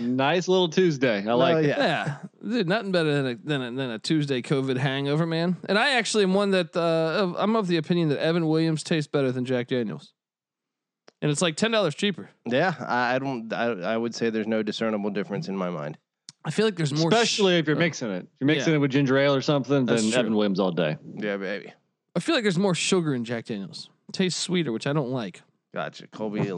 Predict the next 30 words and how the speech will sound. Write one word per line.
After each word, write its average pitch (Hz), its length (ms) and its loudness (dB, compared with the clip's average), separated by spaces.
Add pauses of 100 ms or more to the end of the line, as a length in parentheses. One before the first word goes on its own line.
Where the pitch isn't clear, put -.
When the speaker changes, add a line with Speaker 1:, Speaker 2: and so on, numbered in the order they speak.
Speaker 3:
So 147 280 0
Speaker 2:
Colby 131 240 0
likes 135 280 2
it 127 100 0
Speaker 1:
<laughs> - 0 -
I - 20 2
Speaker 2:
bitter. 110 180 0
Speaker 1:
don't 151 260 0
like 131 200 2
it. - 180 -4 (220)
Speaker 3:
That's 143 160 -6
what 143 100 -4
I'm - 20 -8
saying. 131 200 -2
I, 143 320 -2
I - 20 2
don't 190 160 0
like 180 160 0
sweet 170 320 -2
fucking 147 320 -2
drinks. 147 500 -2 (240)
All 151 80 0
right. 170 300 0
Speaker 1:
Well, 208 140 4
Jack 196 360 2
is 185 80 -6
better 170 200 2
than 143 100 2
Jim 117 220 0
Beam. 101 600 -2